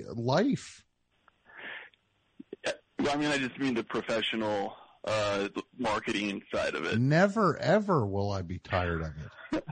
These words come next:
Speaker 1: <laughs> Never, ever. But the book,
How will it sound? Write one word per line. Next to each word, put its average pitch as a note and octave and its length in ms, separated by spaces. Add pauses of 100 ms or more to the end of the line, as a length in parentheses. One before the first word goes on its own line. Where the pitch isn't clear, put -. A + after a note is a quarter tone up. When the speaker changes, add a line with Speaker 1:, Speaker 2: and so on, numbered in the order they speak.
(520)
Speaker 1:
<laughs> - 520
Never, D3+ 760 (1300)
ever. F2+ 560 (4000)
But F#2 240
the G2+ 80
book, A#2 340